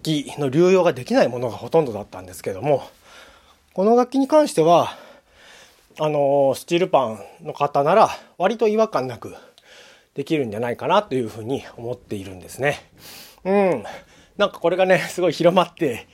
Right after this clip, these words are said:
僕が、まあ、バネンバというね、えー、名前の楽器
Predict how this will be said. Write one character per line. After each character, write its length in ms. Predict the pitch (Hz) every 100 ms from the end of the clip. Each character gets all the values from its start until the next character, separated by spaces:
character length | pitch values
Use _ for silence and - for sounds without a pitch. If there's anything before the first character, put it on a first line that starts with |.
| - - _ -
僕 200 | 147 170
が、 240 | 175 165
ま 140 | 185 175
あ、 20 |
バ 160 | 165 233
ネ 100 | 269
ン 100 | 139
バ 120 | 135
と 120 | 123
い 80 | 120
う 100 | 113
ね、 220 | 127 - - - - - -
え 80 | 147
ー、 20 |
名 140 | 143
前 160 | 143 147
の 80 | 147
楽 220 | 143
器 60 | -